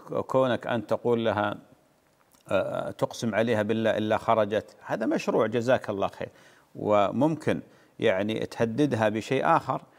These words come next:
ممكن تقول لها: "إذا استمريتي في هذا الشيء بتزوج عليك". جرب يا أبو، جرب هذا الكلام، يمكن تشفى مباشرة، والله أعلم.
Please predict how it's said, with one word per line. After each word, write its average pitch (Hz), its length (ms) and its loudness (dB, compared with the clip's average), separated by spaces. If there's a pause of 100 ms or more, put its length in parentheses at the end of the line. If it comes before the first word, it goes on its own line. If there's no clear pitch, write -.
(160)
ممكن 113 240 -8
تقول 131 340 0
لها: 104 120 6
"إذا 98 280 6
استمريتي 117 680 0
في 131 100 -2
هذا 131 200 2
الشيء 135 420 2 (380)
بتزوج 107 560 2
عليك". 82 320 -8 (500)
جرب 120 420 0
يا 92 60 0
أبو، 85 320 -6 (340)
جرب 104 300 0
هذا 90 200 -4
الكلام، 80 340 -8
يمكن 135 320 -4
تشفى 107 540 -2
مباشرة، 104 680 -2
والله 95 420 2
أعلم. 80 260 -4